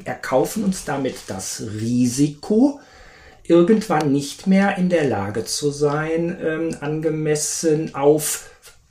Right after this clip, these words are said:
Umweltveränderungen, auf Klimawandel, auf neue Schädlinge, ähm, Pflanzenschädlinge, ähm, und, und, und so weiter reagieren zu können. Ja? Und deshalb, äh, denke ich, ist es unheimlich wichtig,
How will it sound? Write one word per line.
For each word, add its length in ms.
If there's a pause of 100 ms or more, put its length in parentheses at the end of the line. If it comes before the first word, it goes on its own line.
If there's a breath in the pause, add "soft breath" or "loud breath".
(320)
Umweltveränderungen, 1200
auf 240
Klimawandel, 960
auf 320
neue 420
Schädlinge, 1000 (500 loud breath)
ähm, 400
Pflanzenschädlinge, 1700
ähm, 640
und, 240
und, 160
und 160
so 140
weiter 360
reagieren 600
zu 280
können. 200 (280)
Ja? 320 (380 loud breath)
Und 220
deshalb, 640
äh, 180
denke 240
ich, 80
ist 100
es 120
unheimlich 720
wichtig, 720